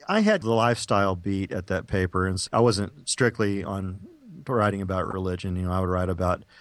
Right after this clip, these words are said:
you know, roadside attractions and <laughs> human interest stories, and I had a column that I wrote twice a week, and it was sort of social criticism and humor.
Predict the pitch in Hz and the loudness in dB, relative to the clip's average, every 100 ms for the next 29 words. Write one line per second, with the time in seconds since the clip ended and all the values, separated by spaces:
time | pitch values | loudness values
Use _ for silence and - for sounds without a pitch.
0 | - - - - _ - 87 90 92 95 | -20 -20 -20 -20 _ -6 0 4 4 4
1 | 98 98 101 117 104 104 117 113 113 107 | 2 2 2 2 2 0 -2 -4 -2 0
2 | 98 98 - - - - 101 - - 147 | -2 -2 -10 -4 -2 -2 -6 -10 -4 2
3 | 139 120 120 127 120 - 117 113 110 110 | 4 4 2 -2 -6 -2 0 2 2 0
4 | 110 107 107 139 - - 139 120 - 107 | -4 -8 -10 -16 -10 0 2 2 2 0
5 | 107 107 101 104 - _ _ - - 104 | 2 -2 -6 -10 -18 _ _ -12 -4 2
6 | 98 98 98 95 110 101 101 92 92 90 | 4 4 4 2 0 0 0 -2 -2 -2
7 | 92 - 95 101 104 95 92 - 104 98 | -4 -4 -4 -2 0 0 0 2 2 2
8 | 98 98 - - 107 101 - 98 95 95 | 0 -2 -6 0 2 2 2 0 0 0
9 | 95 90 85 104 107 101 98 | 0 0 0 4 4 4 2